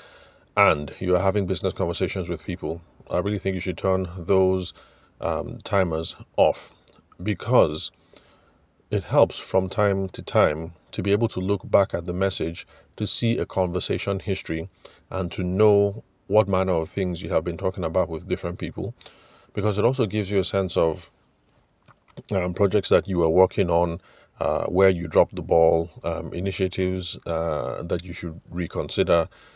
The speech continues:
um, things you're supposed to have done, obligations you owe towards people, obligations that other people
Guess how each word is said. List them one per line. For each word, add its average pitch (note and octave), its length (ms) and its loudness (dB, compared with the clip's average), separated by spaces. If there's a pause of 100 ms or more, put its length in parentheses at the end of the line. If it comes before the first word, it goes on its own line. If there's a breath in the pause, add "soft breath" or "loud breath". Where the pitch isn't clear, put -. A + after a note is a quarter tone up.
(220 soft breath)
um, D2 840 -6 (220)
things G#2 420 -2
you're E2+ 140 -2
supposed F#2+ 400 -4
to F2+ 80 0
have E2+ 220 0
done, F#2 280 0
obligations F#2 580 0
you D#2 100 -2
owe F#2+ 120 2
towards F2+ 280 -2
people, F#2 600 -6
obligations F2+ 580 -2
that E2 100 -4
other F#2 200 -2
people F2+ 320 -4